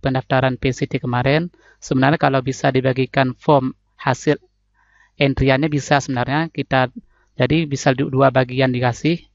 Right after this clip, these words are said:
hasil yang entrian dengan hasil yang waktu sebelum entrian. Jadi setelah ini akan terlihat nanti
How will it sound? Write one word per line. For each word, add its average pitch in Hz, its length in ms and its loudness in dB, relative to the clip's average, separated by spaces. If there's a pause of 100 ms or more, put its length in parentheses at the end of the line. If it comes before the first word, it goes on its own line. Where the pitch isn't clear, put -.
(260)
hasil 131 560 0
yang 131 480 -2
entrian 151 640 -2
dengan 131 240 -2
hasil 131 320 -4
yang 143 140 0 (500)
waktu 135 260 -2
sebelum 135 320 -4
entrian. 123 460 -2 (500)
Jadi 151 160 2
setelah 139 460 2
ini 156 180 0
akan 143 320 0
terlihat 143 320 -2
nanti 147 400 -2